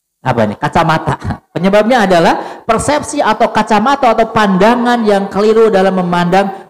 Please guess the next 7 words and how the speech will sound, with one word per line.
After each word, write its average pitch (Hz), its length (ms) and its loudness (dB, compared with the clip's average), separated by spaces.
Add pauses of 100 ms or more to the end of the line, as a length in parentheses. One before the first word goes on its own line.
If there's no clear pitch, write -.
musibah. 139 640 -2
Karena 240 400 -2 (560)
bisa 269 320 2
jadi 208 640 2
dua 226 320 4
orang 226 640 0
ini, 277 400 0